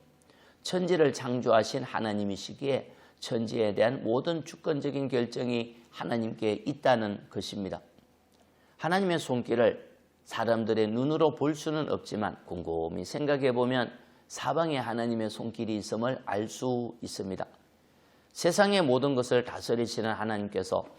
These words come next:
나의 인생도 주권적으로 다스리고 계신다는 것을 믿으면 마음이 평안하겠지요. 소망도 있을 것입니다.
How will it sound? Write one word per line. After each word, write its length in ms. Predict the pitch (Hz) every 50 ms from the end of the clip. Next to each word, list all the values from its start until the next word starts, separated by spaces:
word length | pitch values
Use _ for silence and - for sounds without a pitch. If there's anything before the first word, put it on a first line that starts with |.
| - - - - - _
나의 400 | - 101 - - 165 196 208 190
인생도 760 | 165 135 127 123 - 135 123 123 117 117 113 113 - - - -
주권적으로 920 | - - - - - - 220 190 170 156 139 156 143 123 131 120 120 117 -
다스리고 580 | - 87 101 - - 120 110 113 104 110 110
계신다는 640 | 110 117 107 101 - 113 110 107 101 101 101 104 101 101
것을 460 | 104 107 - - 127 139 - - -
믿으면 460 | - 117 110 117 110 101 101 92 - - - _ _ _ _ _ _ _ _ _ -
마음이 380 | - - - 101 110 117 113 107
평안하겠지요. 960 | - - - - - - - 101 107 110 104 92 101 95 - - 95 90 - - - - _ _
소망도 720 | - - - - 147 151 151 143 139 127 123 120 120 117 - -
있을 260 | - - 104 101 -
것입니다. 460 | - 98 - - - - - - -